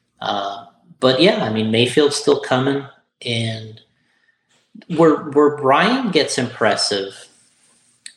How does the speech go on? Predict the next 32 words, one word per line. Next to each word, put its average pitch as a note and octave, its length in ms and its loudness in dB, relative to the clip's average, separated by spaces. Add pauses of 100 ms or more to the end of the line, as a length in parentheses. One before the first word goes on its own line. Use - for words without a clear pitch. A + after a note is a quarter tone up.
(320)
so D3 200 2
just A#3+ 300 0
besides D#3+ 520 2
the C3 100 2
Roar, A2+ 200 2
say G3 220 2
it's - 140 -2
twenty-seven C#3+ 640 0
or A#2+ 220 0
twenty-eight A2+ 540 -4
Roar A2 160 -12
titles, G2 440 -6
whatever A2 300 -12
it G2 80 -14
is, F#2+ 260 -16 (360)
where D#3 200 4
it F#3+ 100 0
gets A3+ 260 -2
more D3+ 220 2
impressive - 540 0
for - 280 -6
him G2+ 460 -8 (540)
is A#2+ 260 0
when C3+ 160 2
you B2+ 140 2
get B2 160 2
into A#2+ 280 -2
the G#3+ 180 -4
Dirt B2 260 4
Nitro B2 360 0
Challenge A2+ 640 -4
victories, G#2+ 920 -4